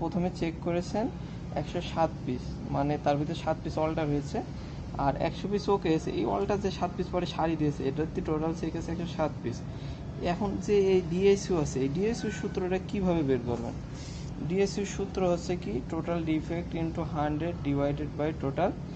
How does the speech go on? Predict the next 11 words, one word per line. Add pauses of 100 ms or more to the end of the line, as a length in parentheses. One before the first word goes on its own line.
(300)
check (140)
quantity। (800)
এনে
দেখেন
একটা (260)
টোটাল (140)
এমনি (280)
as (100)
usual
ধরে
নিছি,